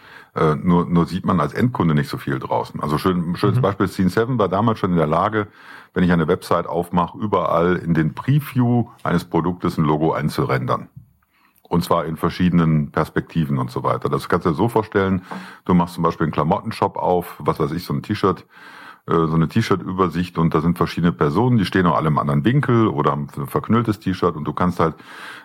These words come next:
Speaker 1: automatisch dieses Logo da reinrendern und das in einer affenartigen Geschwindigkeit.
Speaker 2: Hm.
Speaker 1: Und, ähm,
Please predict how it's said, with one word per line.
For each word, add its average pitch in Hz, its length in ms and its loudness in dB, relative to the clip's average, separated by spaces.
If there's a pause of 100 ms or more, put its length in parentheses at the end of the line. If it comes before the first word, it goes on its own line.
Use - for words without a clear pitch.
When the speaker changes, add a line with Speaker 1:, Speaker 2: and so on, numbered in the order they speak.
Speaker 1:
automatisch 90 640 0
dieses 85 220 0
Logo 80 240 2
da 67 100 2
reinrendern 67 640 0
und 76 140 -2
das 69 80 -4
in 82 80 2
einer 73 340 0
affenartigen 76 640 -2
Geschwindigkeit. - 720 -6 (140)
Speaker 2:
Hm. 104 160 2 (540)
Speaker 1:
Und, 87 360 2
ähm, 82 380 2